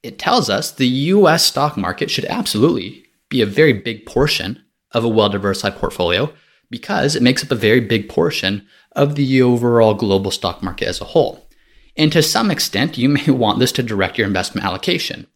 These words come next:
Unless you're trying to place strategic bets on what company or what country, I should say, is gonna outperform next, if you're just trying to capture performance where it happens, then understanding this should somewhat dictate, or at least somewhat direct, how much you allocate to different parts of the world in terms of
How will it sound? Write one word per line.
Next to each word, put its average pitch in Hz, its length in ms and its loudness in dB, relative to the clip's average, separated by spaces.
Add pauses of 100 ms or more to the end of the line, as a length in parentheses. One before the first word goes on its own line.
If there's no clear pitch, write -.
(320)
Unless 135 300 2
you're 151 60 2
trying 147 160 2
to 123 60 4
place - 260 2
strategic 117 520 -8
bets - 280 -6
on 107 160 -4
what 110 180 0
company 110 500 -2
or 98 80 2
what 98 200 0
country, 117 380 0
I 107 40 2
should - 160 -6
say, 113 140 2
is 101 80 2
gonna 101 160 -2
outperform 98 420 -4
next, 147 400 -4 (380)
if 120 160 -2
you're 170 160 2
just 233 160 -2
trying 156 140 -2
to 110 60 -4
capture - 460 -6
performance 107 500 -4
where 95 100 2
it - 60 -6
happens, 107 560 -2 (340)
then 127 260 2
understanding 151 680 4
this 120 140 4
should - 180 -4
somewhat 143 500 0
dictate, 139 640 -2 (140)
or 123 180 0
at 123 140 2
least 139 220 2
somewhat 123 280 2
direct, 110 540 -4 (280)
how 123 260 0
much 127 280 2
you 117 140 -2
allocate 98 480 -4
to 95 60 -8
different - 320 -6
parts - 340 -6
of - 220 -10
the 87 80 -2
world 113 360 4
in 107 120 -2
terms 92 300 -2
of 90 160 -6